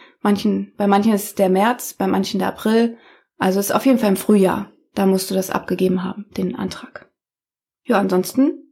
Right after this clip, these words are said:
finde ich es sehr vorteilhaft, dass ich jetzt, äh,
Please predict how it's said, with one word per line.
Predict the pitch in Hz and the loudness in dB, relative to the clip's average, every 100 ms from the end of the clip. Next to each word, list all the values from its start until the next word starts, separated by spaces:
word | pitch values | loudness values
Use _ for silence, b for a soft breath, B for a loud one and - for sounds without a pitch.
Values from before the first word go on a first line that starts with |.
| _ - | _ -2
finde | 254 226 | 2 2
ich | 220 | 2
es | 220 - | -4 -4
sehr | - 202 208 202 | -4 0 2 2
vorteilhaft, | 226 233 254 226 233 233 | 0 0 2 2 -2 -2
dass | 226 | -4
ich | 226 220 | -4 -6
jetzt, | 214 - - | -6 -6 -4
äh, | 202 196 196 196 | -2 0 0 0